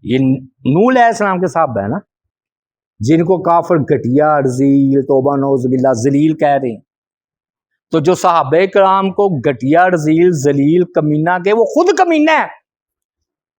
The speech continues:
کہتے ہیں، پوچھا گیا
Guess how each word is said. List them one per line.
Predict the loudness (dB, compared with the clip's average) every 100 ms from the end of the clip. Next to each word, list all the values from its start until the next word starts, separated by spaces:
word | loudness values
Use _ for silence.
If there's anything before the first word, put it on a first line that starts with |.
| _ _ _ _ _ _ _ _ _ _ _ _ _ _ -2
کہتے | 0 2
ہیں، | 2 2 0 -6 _
پوچھا | -4 0 0
گیا | 2 0